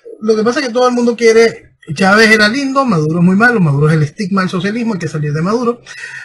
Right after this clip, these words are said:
Maduro es simplemente una excrescencia de Chávez, y Chávez es una excrescencia del socialismo, pues. Entonces, todo el proceso revolucionario que estamos viviendo, todo este proceso neocomunista fundamentalista,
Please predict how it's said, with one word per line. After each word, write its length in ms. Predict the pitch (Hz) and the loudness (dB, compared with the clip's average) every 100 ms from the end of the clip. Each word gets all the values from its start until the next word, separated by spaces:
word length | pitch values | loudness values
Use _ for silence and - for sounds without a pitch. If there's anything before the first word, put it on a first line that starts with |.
| - - 156 - - | -20 -12 -12 -12 -8
Maduro 320 | 139 147 220 | -6 -4 -4
es 60 | 247 | -4
simplemente 440 | 240 247 240 240 | -2 0 0 0
una 100 | 233 | -2
excrescencia 520 | 185 151 147 147 180 | 0 -2 2 0 0
de 80 | 156 | -2
Chávez, 380 | 143 139 214 - _ | -2 -4 -4 -8 _
y 100 | 120 | -12
Chávez 220 | 135 131 | -8 -2
es 80 | 143 | 2
una 100 | 143 | 2
excrescencia 440 | 147 127 135 123 135 | 2 -2 -4 -4 -6
del 80 | |
socialismo, 600 | 131 123 156 262 - 110 | -6 -4 -4 -4 -6 -12
pues. 240 | 107 104 - - - - | -14 -14 -16 -18 -20 -12
Entonces, 840 | 160 147 165 170 170 - 185 - - - - | -8 -4 -2 -2 -2 0 0 -2 -10 -20 -6
todo 160 | 165 | -2
el 60 | 220 | -2
proceso 460 | 233 196 214 220 247 | -2 -2 -2 -2 -2
revolucionario 840 | 233 175 175 185 180 202 190 156 | -2 -2 -2 -2 -2 -2 -2 -4
que 80 | 143 | -6
estamos 200 | 147 - | -8 -4
viviendo, 400 | 180 170 151 147 | -2 -2 -2 -4
todo 180 | 165 196 | -4 -6
este 180 | - | -6
proceso 560 | - 165 175 165 214 143 - _ _ _ - | -8 -6 -4 -6 -8 -12 -18 _ _ _ -6
neocomunista 1000 | 170 190 190 165 170 156 156 208 - 156 | 0 2 0 -2 -6 -6 -4 -4 -6 -12
fundamentalista, 1120 | 147 220 185 175 190 190 165 135 - 190 - | -8 -6 -4 -4 -4 -4 -4 -6 -8 -16 -16